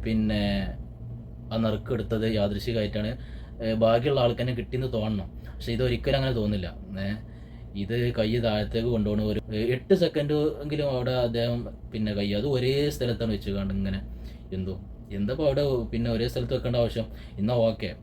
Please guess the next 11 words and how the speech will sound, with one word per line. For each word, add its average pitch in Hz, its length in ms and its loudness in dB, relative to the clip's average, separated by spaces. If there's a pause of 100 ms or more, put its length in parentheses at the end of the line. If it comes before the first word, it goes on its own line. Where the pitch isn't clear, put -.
(100)
മുകളിൽ 113 360 0 (520)
മാത്രം 123 320 -2 (160)
കഷക്കിക്കാണ്ട് 113 580 0
ഇങ്ങനെ 110 220 2 (420)
ചെയ്തു. 113 260 0 (360)
ഇനി 123 120 -4 (100)
താഴെ 123 280 4
പോയിട്ട് 135 260 0 (100)
താഴെ 120 300 4
മു-, 131 120 -4 (160)
മുഴുവനായിട്ട് 135 520 2